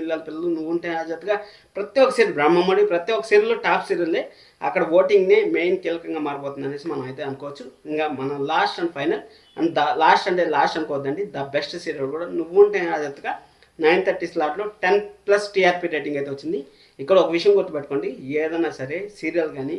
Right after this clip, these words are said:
మంచి టీఆర్పీ రేటింగ్ వచ్చిందంటే మాత్రం అక్కడ ఛానల్ వాళ్ళు లేపేది మామూలుగా అయితే లేపరు. ఎందుకంటే ఆ సీరియల్ ఇంకా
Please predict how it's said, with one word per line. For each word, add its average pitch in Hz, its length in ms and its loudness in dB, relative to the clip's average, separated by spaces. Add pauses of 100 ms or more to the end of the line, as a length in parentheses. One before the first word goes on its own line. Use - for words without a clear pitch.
(140)
మంచి 170 300 -4
టీఆర్పీ 165 400 -2
రేటింగ్ 143 260 -6
వచ్చిందంటే 139 380 -10 (100)
మాత్రం - 240 -10 (720)
అక్కడ - 260 -2 (320)
ఛానల్ 170 340 0
వాళ్ళు 160 300 -2 (280)
లేపేది 165 500 0
మామూలుగా 165 440 0
అయితే 143 180 -4
లేపరు. 135 360 -8 (100)
ఎందుకంటే 151 340 -8
ఆ 139 160 -4
సీరియల్ 156 380 -8
ఇంకా 156 280 -2